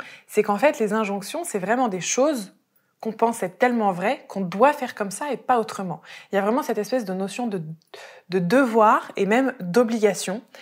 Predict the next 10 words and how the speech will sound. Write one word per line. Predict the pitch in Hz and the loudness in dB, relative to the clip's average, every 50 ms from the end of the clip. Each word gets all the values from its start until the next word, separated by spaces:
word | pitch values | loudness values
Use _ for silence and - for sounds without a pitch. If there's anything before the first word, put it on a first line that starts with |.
| - - - - _ | -20 -20 -20 -20 _
C'est-à-dire | - - 202 202 220 285 285 - | -4 -2 0 2 2 0 0 -2
qu'une | - - 214 202 | -4 -6 -4 -2
injonction, | 202 220 240 226 233 220 208 - - - 185 196 233 - _ - - - - - _ _ | 0 0 0 -2 -2 -4 -6 -6 -8 -8 -8 -8 -10 -14 _ -20 -20 -20 -20 -20 _ _
ça | - - - - | -4 0 0 0
commence | - - 220 214 233 262 254 262 | 2 2 2 2 2 2 0 -2
toujours | - - 226 202 208 254 247 - | -4 -6 -4 -2 0 -2 -2 0
par « | - 214 196 185 - 233 | 2 2 2 2 2 0
il | 233 214 | 0 0
faut | 208 - - 226 220 220 | -2 -2 0 0 0 0
que » | 220 - 196 | -2 -2 -4